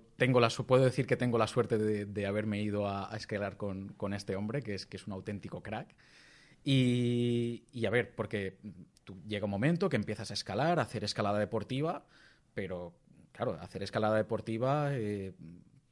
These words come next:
puede haber muchos niveles, pero tú llega un momento en que empiezas a competir también. O sea, te empiezas a subir a, a, a un nivel,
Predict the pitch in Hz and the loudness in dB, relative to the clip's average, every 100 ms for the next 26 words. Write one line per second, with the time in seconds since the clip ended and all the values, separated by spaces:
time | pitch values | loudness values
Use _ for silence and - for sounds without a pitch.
0 | - 101 104 104 107 110 113 98 90 147 | -10 -4 -2 0 0 0 -4 -4 0 0
1 | 120 85 - _ _ - 92 110 110 131 | 0 -6 -18 _ _ -12 -8 -2 0 2
2 | 123 123 131 175 160 - 90 - - 135 | 2 2 2 2 2 -2 -8 -6 -4 -2
3 | 110 98 - 156 139 92 95 175 139 - | -2 -4 -4 -6 -4 -6 -4 -4 -4 -6
4 | - 95 87 73 - 107 - - - 90 | -4 -2 -4 -10 -16 -18 -18 -20 -16 -12
5 | 101 95 110 - 110 131 120 95 92 - | -10 -8 -6 -4 -2 2 0 0 -4 -4
6 | 98 110 110 113 170 226 | -4 -2 0 0 0 -2